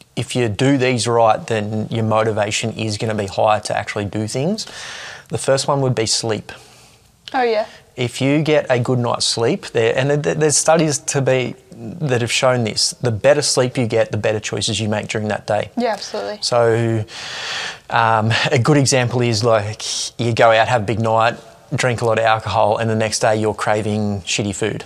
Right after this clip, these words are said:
Speaker 2: Yeah.
Speaker 1: like greasy hamburgers, all that sort of stuff. And it's not actually the alcohol or the hangover or anything like that. It's just you've had no sleep and your brain's like, "I just need all the
Speaker 2: Give me
Speaker 1: calories in the
Speaker 2: energy,
Speaker 1: world."
Speaker 2: yeah.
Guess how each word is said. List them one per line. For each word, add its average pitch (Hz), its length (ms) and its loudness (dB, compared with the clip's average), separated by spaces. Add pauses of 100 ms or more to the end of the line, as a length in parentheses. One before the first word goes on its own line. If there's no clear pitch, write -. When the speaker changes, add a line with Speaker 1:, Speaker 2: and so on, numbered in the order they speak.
Speaker 2:
Yeah. 214 240 0
Speaker 1:
like 104 160 -6 (180)
greasy 110 680 0
hamburgers, 107 680 0
all 110 120 0
that 110 120 0
sort 117 160 -2
of 104 60 -4
stuff. - 240 0
And 117 100 -2
it's 113 140 -2
not 151 160 2
actually 127 500 0
the 107 180 0
alcohol 113 520 2
or 113 180 0
the 101 100 -2
hangover 110 520 -2
or 110 60 -4
anything 110 300 -4
like 104 120 -4
that. 117 260 2
It's 120 180 -2
just - 440 -4 (180)
you've 107 140 -6
had 120 240 0
no 107 140 0
sleep 113 440 -2 (420)
and 113 140 0
your 117 140 4
brain's 110 340 0
like, 110 320 0 (480)
"I 117 120 4
just 104 140 -4
need 110 140 0
all 123 200 4
the 110 40 0
Speaker 2:
Give 262 120 -2
me 123 40 8
Speaker 1:
calories 120 280 4
in - 60 2
the - 60 2
Speaker 2:
energy, - 80 4
Speaker 1:
world." 233 320 6
Speaker 2:
yeah. 240 320 2